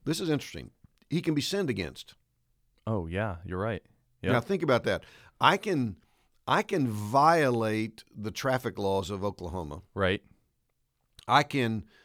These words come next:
Speaker 1: transgress a rule that is set out,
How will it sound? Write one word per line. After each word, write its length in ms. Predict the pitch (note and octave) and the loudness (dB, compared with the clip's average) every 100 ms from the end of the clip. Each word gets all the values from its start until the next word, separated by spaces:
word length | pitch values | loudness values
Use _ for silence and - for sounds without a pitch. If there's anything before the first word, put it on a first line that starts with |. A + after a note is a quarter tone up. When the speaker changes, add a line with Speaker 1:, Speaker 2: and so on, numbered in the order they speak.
| _ | _
Speaker 1:
transgress 1300 | - D3+ C#3 B2 G2+ G#2 A#2 D3 D3+ B2 - - - - _ _ | -4 0 2 0 -2 -4 2 4 4 2 -2 -10 -14 -20 _ _
a 120 | A#2 | 0
rule 920 | A#2 A2+ B2+ D3+ D3+ B2 G2+ F#2 G#2 - | 2 6 8 10 10 8 6 0 -2 -6
that 300 | G#2+ A2+ A2+ | 0 2 4
is 160 | G#2+ - | 0 -2
set 260 | - A#2 | 0 2
out, 320 | A#2 A2+ A2+ | 4 4 4